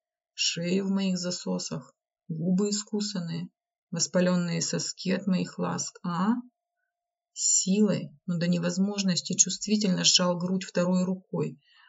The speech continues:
пальцы другой продолжали орудовать в ней всё активнее, невольно провоцируя её возбуждение и подступающее удовольствие.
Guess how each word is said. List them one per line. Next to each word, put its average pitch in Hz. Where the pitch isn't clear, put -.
пальцы 175
другой 175
продолжали 175
орудовать 170
в 170
ней 170
всё -
активнее, 165
невольно 160
провоцируя 160
её 160
возбуждение 160
и -
подступающее 160
удовольствие. 160